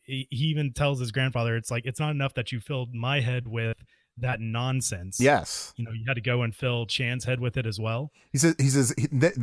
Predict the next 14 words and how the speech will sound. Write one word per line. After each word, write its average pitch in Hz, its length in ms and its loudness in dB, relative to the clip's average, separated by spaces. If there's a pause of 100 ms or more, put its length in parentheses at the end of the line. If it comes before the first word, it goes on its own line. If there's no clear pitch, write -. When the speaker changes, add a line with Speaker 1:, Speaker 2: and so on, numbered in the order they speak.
(120)
Speaker 2:
then 160 140 6
he 208 60 6
says 180 180 4
something 143 260 6
like, 107 440 4
uh, 110 160 4
"How 147 160 6
can, 135 300 4
how 135 140 4
can 139 100 4
a 113 60 6
wise 120 440 6
man, 95 400 2 (240)
like, 104 200 2